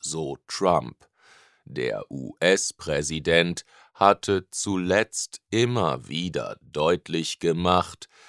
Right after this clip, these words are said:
dass er das offiziell zum nato-Partner Dänemark gehörende Territorium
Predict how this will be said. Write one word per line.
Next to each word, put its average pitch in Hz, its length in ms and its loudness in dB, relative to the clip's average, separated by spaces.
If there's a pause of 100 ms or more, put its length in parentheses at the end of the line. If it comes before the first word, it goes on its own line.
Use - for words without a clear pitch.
(220)
dass 98 300 2
er 95 380 4
das 90 560 0
offiziell 95 1120 0
zum 67 380 -2
nato-Partner 76 1500 0
Dänemark 90 1120 0
gehörende 82 1120 -2
Territorium 90 1200 -2